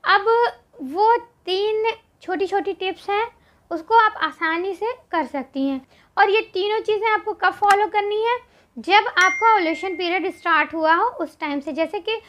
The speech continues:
आपको अगर नहीं पता है तो आप एक दो महीने आप अपना पीरियड साइकिल चेक करिए कि कितने दिनों का है। उस हिसाब से जिस दिन आपका पीरियड जिस तरह से आता है उसके लगभग चौदहवें दिन से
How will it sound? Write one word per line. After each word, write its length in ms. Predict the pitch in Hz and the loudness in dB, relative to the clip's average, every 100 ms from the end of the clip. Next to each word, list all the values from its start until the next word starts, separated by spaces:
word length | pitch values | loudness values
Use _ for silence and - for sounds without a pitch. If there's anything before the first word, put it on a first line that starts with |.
| - - | -20 -2
आपको 440 | 320 349 - 427 440 | 2 2 0 0 2
अगर 500 | 427 - 302 359 370 | 0 -4 -2 0 2
नहीं 320 | 349 339 453 | 0 0 -2
पता 280 | 427 392 349 | -2 0 0
है 140 | 370 | 0
तो 120 | 415 | 2
आप 220 | 427 381 - | 2 2 0
एक 260 | 311 302 | -6 -4
दो 120 | 359 | -4
महीने 400 | 349 330 339 339 | -4 -2 -2 -4
आप 280 | 392 311 330 - | -2 -2 -2 -6
अपना 280 | - 330 | -8 -6
पीरियड 400 | 339 - 294 330 | -6 -6 -4 -4
साइकिल 480 | 339 320 294 277 359 | -4 -2 -2 -2 -6
चेक 300 | 339 339 - | -6 -8 -6
करिए 280 | 349 330 370 | -2 0 0
कि 120 | 359 | -2
कितने 420 | 359 349 339 285 277 | -4 -6 -4 -4 -2
दिनों 300 | 320 330 349 | -2 -2 -2
का 120 | 381 | -2
है। 200 | 381 466 494 _ - - - - _ | 0 0 -2 _ -20 -20 -20 -20 _
उस 180 | - - 427 | -2 0 -2
हिसाब 340 | 440 403 403 | 0 0 0
से 160 | 427 440 | -2 -2
जिस 240 | 330 381 | -2 -2
दिन 280 | 302 415 427 | -2 -2 0
आपका 400 | - 349 349 403 | 0 -2 0 -2
पीरियड 680 | 403 349 349 381 339 392 381 - _ - | 0 -2 0 0 2 2 2 -2 _ -10
जिस 220 | 262 311 | -8 -2
तरह 200 | 381 359 | 0 2
से 140 | 359 392 | 2 2
आता 260 | 349 349 | 4 4
है 120 | 403 | 2
उसके 440 | 427 349 - 427 453 453 _ _ | 2 -4 -6 -4 -4 -6 _ _
लगभग 340 | 330 330 427 - | -4 0 0 0
चौदहवें 500 | 381 320 277 311 277 | 2 2 2 -2 -2
दिन 160 | 277 | -2
से 240 | 262 269 | -4 -8